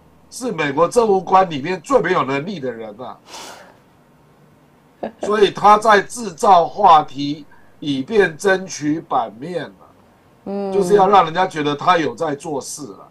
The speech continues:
Speaker 1: 就是这样啊。
Speaker 2: 是。
Speaker 1: 坦白讲，他也拿不出措施了啦，因为你也，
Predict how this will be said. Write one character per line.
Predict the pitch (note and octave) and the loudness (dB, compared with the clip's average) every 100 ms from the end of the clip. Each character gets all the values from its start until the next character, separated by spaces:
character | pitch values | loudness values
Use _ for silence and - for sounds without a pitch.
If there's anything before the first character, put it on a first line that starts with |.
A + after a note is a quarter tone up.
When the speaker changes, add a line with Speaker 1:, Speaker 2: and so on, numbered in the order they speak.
| _ | _
Speaker 1:
就 | C3+ | -16
是 | B2 | -14
这 | A2+ A#2+ | -10 -10
样 | |
啊。 | G#2+ _ _ _ | -10 _ _ _
Speaker 2:
是。 | - F#3 - _ - | -10 -10 -10 _ 0
Speaker 1:
坦 | E3+ | 2
白 | A#3 | 4
讲， | A3 - | 4 4
他 | G#3 | 4
也 | F3+ | 4
拿 | E3+ | 4
不 | F3 | 2
出 | F#3+ F#3 | 0 -2
措 | F#3 E3+ | 0 -2
施 | - D#3+ | -4 -8
了 | D#3 B2+ | -6 -4
啦， | G2 D2+ - _ _ _ _ _ _ _ - | -6 -8 -14 _ _ _ _ _ _ _ -4
因 | B3+ | 4
为 | A#3 | 4
你 | G#3 | 4
也， | G#3+ E3+ | 2 2